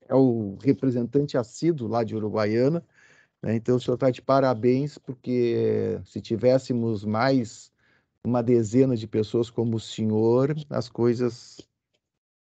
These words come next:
poderiam ser diferentes, talvez, ou não, não sei, mas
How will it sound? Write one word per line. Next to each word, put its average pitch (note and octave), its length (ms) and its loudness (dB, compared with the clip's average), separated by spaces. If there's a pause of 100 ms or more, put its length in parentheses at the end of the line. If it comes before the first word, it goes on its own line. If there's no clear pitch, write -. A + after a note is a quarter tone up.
(140)
poderiam A2 340 2
ser A#2 220 -4
diferentes, A2+ 840 -2
talvez, G2+ 640 -4 (540)
ou G#2 120 2
não, G#2 280 0
não A#2+ 60 -10 (260)
sei, G#2 120 2
mas - 400 -16